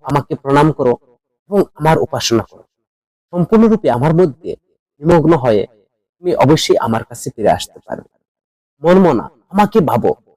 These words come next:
মদ ভক্ত, আমার ভক্ত হও, তো কিভাবে ভক্ত হবে?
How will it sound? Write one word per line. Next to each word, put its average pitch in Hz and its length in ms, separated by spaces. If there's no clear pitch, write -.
মদ 135 180
ভক্ত, 123 420
আমার 156 180
ভক্ত 131 320
হও, 135 200
তো 175 100
কিভাবে 190 460
ভক্ত - 300
হবে? 147 260